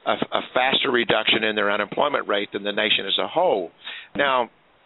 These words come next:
there, there are always more than one ca-, one, uh, ingredient on these things, but, but one thing for sure is that when you, when you move illegal aliens out of jobs and, and, uh, those jobs, if those jobs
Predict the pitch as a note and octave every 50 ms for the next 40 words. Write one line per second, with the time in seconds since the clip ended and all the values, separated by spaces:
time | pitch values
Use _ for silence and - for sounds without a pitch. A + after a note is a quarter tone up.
0 | _ _ C3+ C3+ C#3 C#3 C#3 - - C3 A#2+ A#2+ A#2 - B2+ A#2 A2+ - - B2+
1 | C3+ C#3+ C#3 C3 C3 B2+ B2+ B2 - - B2+ A#2 A2+ B2 A#2+ A2+ A2+ G#2+ G#2+ A2
2 | A#2+ A#2 A2+ G#2+ G#2 - _ - - D3 D3+ C#3+ - - - - A2+ A2+ B2 B2+
3 | B2 A#2 A2 G2+ G2 F#2+ G2 - - B2+ A#2 A2 F#2+ A#2+ C3 C3+ B2 A#2 G#2+ G2+
4 | G2+ G2 F#2+ G#2+ G2+ - - - G2+ G2 G2 G#2 G#2 - - - - - - -
5 | - _ - C3 B2+ A#2+ - _ _ _ _ _ - - - _ _ _ _ -
6 | - B2 B2+ B2 A#2+ C3 C#3+ D3+ D3 C#3 B2+ - A2+ A2 - - G3 F3 C3+ A#2+
7 | A2+ A2+ - B2 A#2 - - A2+ A#2 A#2 A#2 A#2 A2 - - - - - - -
8 | - - C#3 C3 B2+ B2+ B2 A#2+ A2+ A#2+ C#3+ E3+ F3 D#3+ D#3 D3 D3 C#3+ B2+ C3+
9 | C3+ C#3+ C#3+ B2+ A#2 C#3 C3 B2+ A2+ - C3 C#3+ D#3 C#3 A2+ A2 A#2+ C3 - -
10 | - B2+ A2+ A2 G#2 G2+ - - _ _ _ _ _ _ _ _ _ - - -
11 | _ - - A#2 A#2 A#2 A#2 G#2 A#2 A2 G#2+ - B2 C#3 C#3 - - - C3+ C3
12 | C3+ C#3 C3+ - B2 - - C3+ C#3 - - - B2+ B2+ B2